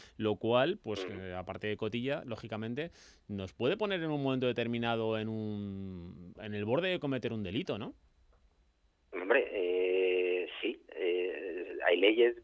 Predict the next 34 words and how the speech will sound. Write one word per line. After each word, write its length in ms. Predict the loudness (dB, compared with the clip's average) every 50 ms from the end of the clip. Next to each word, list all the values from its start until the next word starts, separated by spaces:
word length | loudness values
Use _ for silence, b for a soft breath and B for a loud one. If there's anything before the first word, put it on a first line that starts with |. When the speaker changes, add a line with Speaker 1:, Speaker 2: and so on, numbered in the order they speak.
| -12 -8
Speaker 2:
mm, 800 | -6 -6 -4 -4 -2 -2 -2 -2 -4 -6 -8 -8 -10 -10 -12 -10 -4 -2
que 80 | 0
regulan 460 | 2 2 4 6 6 8 8 6 6
la 100 | 4 0
privacidad 500 | -2 0 -2 -2 -2 -4 -4 -6 -4 -4
de 80 | -4 -4
la 120 | -6 -8
persona 400 | -8 -10 -12 -8 -2 -2 -2 -2 -4 -10 -14 -16
a 80 | -14 -10
todos 240 | -6 -4 -4 -4
los 160 | -6 -8 -16 -8
niveles, 360 | 0 2 4 4 4 2 0 _ -8
eh, 160 | -6 -6 -4
independientemente 640 | -4 -4 -4 -4 -4 -4 2 2 2 2 4 2 0
de 80 | 0
que 100 | 0 -4
sea 160 | -4 -4 -4 -4
tu 140 | -6 -8
pareja, 380 | -8 -4 -2 -2 0 -2 -2 -6 -8 _ -12 -10
Speaker 1:
Ujú. 120 | -6 -4
Speaker 2:
incluso 580 | -4 -4 -4 -4 -2 0 2 2 2 2 0 -4 -8 B B B B B B B B B -6
tu 100 | -6 0
familiar. 460 | 2 4 4 4 4 4 4 4 4 0 -8 _ -12
Eh, 160 | -10 -8 -6 -4
Speaker 1:
Claro. 200 | -2 -2 -2 -2 -2 -4 -4 -4 -6 -6 -4 -4 -4 -4 -2 -4 -4 -4 -6 -8 -6
Speaker 2:
no, 340 | -4 -4 -2 -2 -2 -2 -2
no 220 | -2 0 0 4
deja 280 | 4 4 4 4 4 4
de 180 | 4 4 2 -2 -4 0
ser, 280 | 2 2 4 4 2 0 -2 -6 -8 -6
eh, 480 | -6 -4 -4 -4 -6 -6 -8 -10 -10 -10
una 140 | -6 -6 -6
persona 360 | -2 -2 -2 -2 -2 -4 -4
individual 480 | -6 -6 -8 -8 -2 2 4 4 4